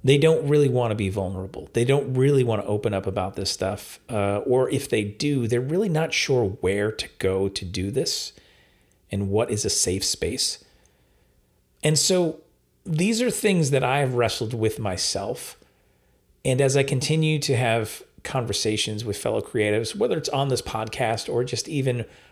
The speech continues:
one-on-one in certain settings,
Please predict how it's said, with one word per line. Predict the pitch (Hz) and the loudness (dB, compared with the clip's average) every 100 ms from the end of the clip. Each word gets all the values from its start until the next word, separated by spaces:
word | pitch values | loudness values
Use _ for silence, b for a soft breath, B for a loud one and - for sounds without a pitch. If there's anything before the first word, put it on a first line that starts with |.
| B | B
one-on-one | 123 123 117 113 107 110 117 120 - b b b b | 0 2 2 0 0 -2 -2 -6 -10 b b b b
in | 127 120 | -6 -2
certain | - 123 | 0 0
settings, | 107 - 110 131 139 - | 0 0 0 -2 -4 -6